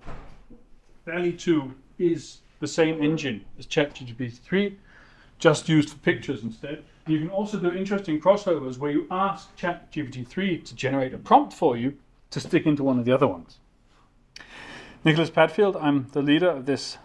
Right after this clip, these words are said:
this lab. So these are eight pictures I made in about an hour's work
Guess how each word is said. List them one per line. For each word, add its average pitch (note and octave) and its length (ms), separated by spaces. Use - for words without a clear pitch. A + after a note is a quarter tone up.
this B2 180
lab. E3 320
So A3 240
these A3+ 260
are A#3 60
eight A#3+ 280
pictures A3 460
I F3 100
made E3 320
in E3+ 80
about D3 360
an D3+ 80
hour's C#3+ 320
work D#3 380